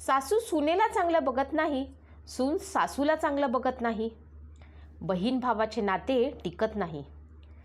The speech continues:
स्वार्थापोटी दगा देणाऱ्या भावांची ही कथा. ही कथा आहे सतयुगातील, म्हणजेच आत्ताच्या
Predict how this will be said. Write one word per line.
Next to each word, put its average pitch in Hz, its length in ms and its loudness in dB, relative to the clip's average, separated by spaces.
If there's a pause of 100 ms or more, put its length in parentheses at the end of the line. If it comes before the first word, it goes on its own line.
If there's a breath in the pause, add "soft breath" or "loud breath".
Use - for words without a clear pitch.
(260 loud breath)
स्वार्थापोटी 349 920 2
दगा 254 380 2
देणाऱ्या 311 360 2
भावांची 202 600 -2 (200)
ही 202 120 -6
कथा. - 380 -4 (760 loud breath)
ही 240 120 0
कथा 226 320 0
आहे 302 380 2
सतयुगातील, 359 920 0 (540 loud breath)
म्हणजेच 320 640 2 (220 loud breath)
आत्ताच्या - 640 2